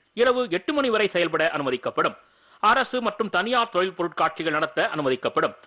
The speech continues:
உணவகங்கள், விடுதிகள், அடுமனைகள் மற்றும் தங்கும் விடுதிகள், உறைவிடங்களில் உள்ள உணவகங்களில்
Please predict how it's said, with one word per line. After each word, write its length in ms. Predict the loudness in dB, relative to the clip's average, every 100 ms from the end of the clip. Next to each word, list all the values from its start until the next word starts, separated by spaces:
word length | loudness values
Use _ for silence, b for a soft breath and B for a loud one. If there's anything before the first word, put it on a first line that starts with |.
| b b 2
உணவகங்கள், 520 | 4 4 2 2 0 0
விடுதிகள், 400 | 0 0 0 0 0
அடுமனைகள் 460 | 0 0 0 0 0
மற்றும் 260 | -2 -4 -4
தங்கும் 240 | -4 -2
விடுதிகள், 320 | 0 0 0 0
உறைவிடங்களில் 520 | 0 2 0 0 -2 -2
உள்ள 100 | -2 -4 -10 b b 0
உணவகங்களில் 520 | 2 2 0 0 0